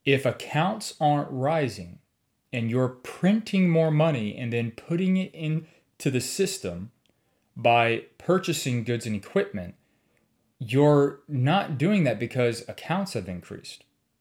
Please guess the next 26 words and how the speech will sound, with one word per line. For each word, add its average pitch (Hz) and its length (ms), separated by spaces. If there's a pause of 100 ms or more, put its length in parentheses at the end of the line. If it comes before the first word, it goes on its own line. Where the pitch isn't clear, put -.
(200)
right? 110 220
So - 160
now 180 340
we 170 140
have 147 180
a 123 60
whole 180 260
lot 175 160
of 107 120
cash 123 720 (460)
that's 123 160
been 123 140
flooded 147 320
out 127 160
into 120 180
the 101 60
markets, 110 680 (500)
uh, 110 340
and 120 220
it's 113 140
been 120 260
given 127 420
to, 127 480
right? 110 200
And 107 260
that's 147 240